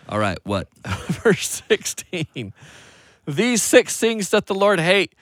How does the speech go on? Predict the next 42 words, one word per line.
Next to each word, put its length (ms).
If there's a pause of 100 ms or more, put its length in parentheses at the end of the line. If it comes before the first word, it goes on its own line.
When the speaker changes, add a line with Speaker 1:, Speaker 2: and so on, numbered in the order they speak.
(180)
Speaker 2:
And 100
you 60
might 140
be, 200
"Wait 160
a 60
second, 320
I 80
thought 220
there 100
were 80
seven 320
deadly 240
sins. 440 (320)
Why 160
does 140
it 60
say 180
these 260
six, 360
six 280
things 300
that 120
the 80
Lord 200
hate?" 240 (1120)
"Yea, 320
seven 440
are 200
an 80
abomination 680
unto 180
him." 380 (640)
So 400
this 240
is 140
the 80
cool 280
thing 240
about 360
Hebrew 340
poetry. 600